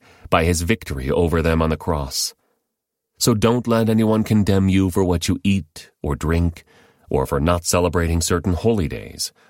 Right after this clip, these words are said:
or new moon ceremonies or Sabbaths.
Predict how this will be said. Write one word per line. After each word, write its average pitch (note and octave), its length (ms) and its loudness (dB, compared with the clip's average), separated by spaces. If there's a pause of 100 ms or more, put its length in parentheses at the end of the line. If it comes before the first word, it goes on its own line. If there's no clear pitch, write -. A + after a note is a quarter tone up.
(120)
or A#2+ 140 4
new C#3+ 280 4
moon B2 360 4
ceremonies C#2+ 760 -2
or D#2+ 80 -4
Sabbaths. G2+ 720 -6